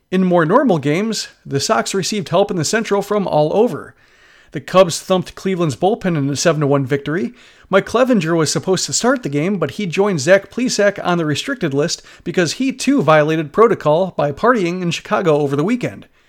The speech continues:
The Twins continued their scuffles, losing a bullpen game to the Brewers six to four. Minnesota still leads the division eleven and seven,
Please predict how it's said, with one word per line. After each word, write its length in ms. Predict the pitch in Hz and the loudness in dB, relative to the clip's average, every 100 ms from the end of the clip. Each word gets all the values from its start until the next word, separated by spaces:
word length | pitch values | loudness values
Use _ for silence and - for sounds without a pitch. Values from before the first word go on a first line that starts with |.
| _ _ | _ _
The 100 | 143 | -8
Twins 320 | - 185 170 | -2 0 0
continued 420 | 170 143 180 151 | -2 0 0 2
their 160 | 202 254 | 2 0
scuffles, 560 | - 185 185 269 208 | 2 2 2 -2 -2
losing 320 | 156 170 165 156 | 0 2 2 0
a 60 | |
bullpen 440 | 127 160 160 156 147 | 2 0 0 -2 0
game 220 | 151 156 | 0 -2
to 100 | 131 | -4
the 80 | 139 | -4
Brewers 460 | 180 254 165 135 | -2 0 0 -2
six 160 | 147 - | -6 -6
to 100 | 143 | -6
four. 380 | - 170 233 - | -4 -2 -4 -6
Minnesota 460 | 165 175 - 269 262 | -4 -4 0 0 0
still 220 | - 233 | -2 -4
leads 240 | 233 208 185 | -4 -6 -6
the 100 | 165 | -2
division 400 | 156 214 180 151 | 2 2 0 0
eleven 380 | 143 175 156 | 2 2 2
and 140 | 147 135 | -2 0
seven, 440 | 233 226 160 185 | 0 2 0 -4